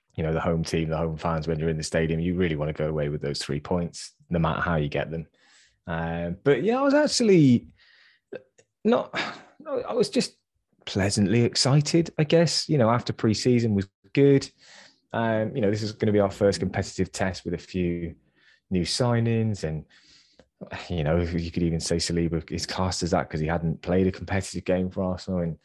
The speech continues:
you know, I was just really keen to see how we got on, uh, at a stadium which we really faltered at last year. Um, so to be honest, I was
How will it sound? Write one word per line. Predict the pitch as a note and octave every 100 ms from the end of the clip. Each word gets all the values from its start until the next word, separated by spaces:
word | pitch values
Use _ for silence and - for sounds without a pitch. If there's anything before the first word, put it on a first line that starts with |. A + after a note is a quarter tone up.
| _ _ _ _ _ _ _ - -
you | D3
know, | B2+
I |
was | B2+
just | E3+ C#3+
really | C#3+ B2+ A#2+
keen | - B2 A2+ G#2+
to | G2+
see | -
how | G#2 G2
we | F#2+
got | G2 F#2
on, | G#2+ G2+ D#2 D2 -
uh, | F2+ F2+ E2+ -
at | B2 - - -
a |
stadium | - E2+ E2 D#2+ D#2
which | D#2+ - -
we | F2+ F2
really | E2+ F#2 F#2 F2
faltered | E2+ F#2+ F2+ F#2
at | F2 - _ -
last | A2+ A2 F#2+ -
year. | C#2+ D2 _ -
Um, | F2 E2+ E2 E2 D#2+ -
so | - D3
to | D3 -
be | G#3
honest, | G#3+ -
I |
was | E2+